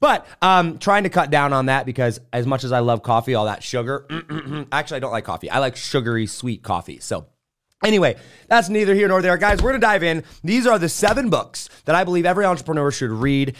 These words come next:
And I think it's worth noting a couple things. Number one, um, <sighs> I, guys, like, I'm not a reader, or I haven't been a reader for most of my life, I should say. I am, I am more so now than ever before, but, like,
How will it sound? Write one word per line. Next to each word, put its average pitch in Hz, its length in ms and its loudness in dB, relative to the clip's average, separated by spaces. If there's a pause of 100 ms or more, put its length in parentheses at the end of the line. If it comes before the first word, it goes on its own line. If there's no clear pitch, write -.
(140)
And 165 180 2
I 170 120 2
think 285 160 -2
it's 220 100 -6
worth 220 160 2
noting 170 240 -2
a 143 40 -6
couple 135 200 -6
things. 104 240 -8
Number 233 180 2
one, 208 340 4 (240)
um, 143 440 2 (960)
<sighs> - 320 -10
I, 185 160 0
guys, 190 180 0
like, 180 200 -4
I'm 233 180 0
not 262 160 4
a 185 60 0
reader, 131 420 -6 (160)
or 185 260 2
I 202 60 0
haven't 208 460 -2 (340)
been 180 140 2
a 170 80 2
reader 160 440 0 (220)
for 156 100 -6
most 151 260 2
of 139 80 -4
my 127 120 -2
life, 101 220 -4
I 90 60 -10
should 87 180 -14
say. - 120 -12
I 143 160 0
am, 208 180 2
I 175 120 0
am 190 200 0
more 165 240 2
so 165 140 0
now 139 180 2
than 131 100 -2
ever 123 140 -2
before, 117 300 -4
but, 127 100 -4
like, 147 240 -2